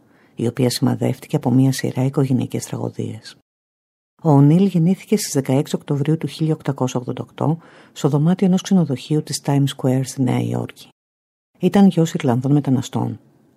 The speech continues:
Ο πατέρας του ήταν ηθοποιός που ταξίδευε συχνά με περιοδεύοντες θειάσους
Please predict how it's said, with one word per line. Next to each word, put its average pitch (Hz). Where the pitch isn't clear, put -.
Ο -
πατέρας 120
του -
ήταν 147
ηθοποιός 135
που -
ταξίδευε 120
συχνά 117
με 135
περιοδεύοντες 123
θειάσους 117